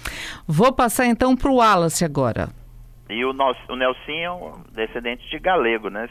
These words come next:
Speaker 2: Se o pai
Speaker 1: Hum.
Speaker 2: dele, a terra dos pais. E o galego tem muitas expressões, muitas palavras bem parecidas com o português.
Speaker 1: Hum, conta.
Speaker 2: É.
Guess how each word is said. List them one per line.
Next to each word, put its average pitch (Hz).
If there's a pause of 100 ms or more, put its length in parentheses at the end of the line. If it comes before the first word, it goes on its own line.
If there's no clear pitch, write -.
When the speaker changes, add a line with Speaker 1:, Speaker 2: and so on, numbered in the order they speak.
Speaker 2:
Se 120
o -
pai 98
Speaker 1:
Hum. -
Speaker 2:
dele, 113
a 107
terra 110
dos 104
pais. 135 (360)
E 127
o 151
galego 160
tem 175
muitas 196
expressões, 165
muitas 180
palavras 147
bem 147
parecidas 160
com -
o -
português. 143
Speaker 1:
Hum, 233 (120)
conta. 165 (420)
Speaker 2:
É. 233